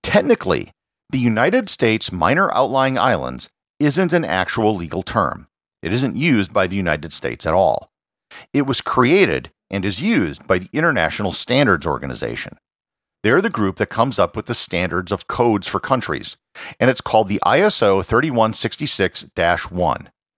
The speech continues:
There are two hundred and forty-nine codes for countries and territories around the world. This includes everything you think of as a country, like Uzbekistan and Uganda, as well as territories such as Greenland, Gibraltar, and French Polynesia. The list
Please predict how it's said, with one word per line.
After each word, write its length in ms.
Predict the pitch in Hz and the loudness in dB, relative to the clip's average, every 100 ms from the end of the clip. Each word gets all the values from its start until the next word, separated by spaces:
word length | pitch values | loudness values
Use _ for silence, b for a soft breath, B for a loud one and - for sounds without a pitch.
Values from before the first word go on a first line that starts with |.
| _ _ _ - B B | _ _ _ -20 B B
There 120 | 113 | 2
are 60 | 180 | 2
two 300 | - - 247 | 0 0 0
hundred 320 | 190 147 127 | 2 2 2
and 100 | 101 | 0
forty-nine 580 | - 147 180 180 135 143 | 0 0 0 0 0 0
codes 380 | - 98 95 - | 0 0 0 -2
for 100 | - | -6
countries 440 | - 110 135 127 | -2 -4 -2 -4
and 80 | 143 | -4
territories 600 | - 87 80 82 78 80 | 0 0 0 -4 -4 -4
around 260 | 73 67 67 | -2 -2 -2
the 60 | |
world. 400 | 90 110 57 - _ _ _ - B B | 2 2 2 -4 _ _ _ -20 B B
This 160 | 135 - | 0 2
includes 400 | 165 107 104 101 | -2 2 2 2
everything 340 | 90 104 104 | -2 -2 -4
you 80 | 90 | -4
think 240 | - 156 | -2 0
of 80 | 104 | 0
as 100 | 82 | -2
a 40 | - | -6
country, 400 | - 71 67 65 | -6 -4 -4 -2
like 300 | 65 65 _ _ _ - | -2 -2 _ _ _ -16
Uzbekistan 840 | 98 - 92 98 95 - 82 78 | -14 -4 -4 -2 -6 -2 -2 -2
and 100 | 73 | -4
Uganda, 580 | 73 78 98 95 - - _ _ B B | -6 -2 0 0 -4 -10 _ _ B B
as 120 | 127 120 | -2 2
well 180 | 220 | 2
as 80 | 147 | 2
territories 600 | - 160 139 - 85 85 | 2 2 2 2 0 0
such 220 | - 85 82 | 0 -2 -2
as 200 | 76 - | -8 -10
Greenland, 500 | - 92 95 92 90 | -8 -4 -2 -2 0
Gibraltar, 480 | 90 85 69 76 | 0 2 2 0
and 180 | 73 76 | -4 -2
French 240 | 76 73 - | -2 -2 -2
Polynesia. 600 | 73 65 76 82 65 - _ _ _ _ _ - B - | -4 -2 -2 -2 -4 -10 _ _ _ _ _ -18 B 0
The 100 | 156 | 0
list 400 | 269 - - | 4 2 0